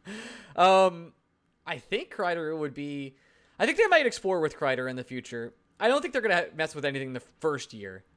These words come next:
I think this will be down the line. I think you're, you're gonna see all three of those guys stay on the left wing all year long.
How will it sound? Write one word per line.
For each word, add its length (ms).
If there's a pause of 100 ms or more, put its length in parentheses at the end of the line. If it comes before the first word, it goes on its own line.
(160)
I 100
think 160
this 120
will 60
be 100
down 240
the 80
line. 340
I 80
think 220
you're, 100
you're 120
gonna 140
see 160
all 160
three 200
of 60
those 140
guys 240
stay 140
on 60
the 80
left 200
wing 140
all 200
year 200
long. 280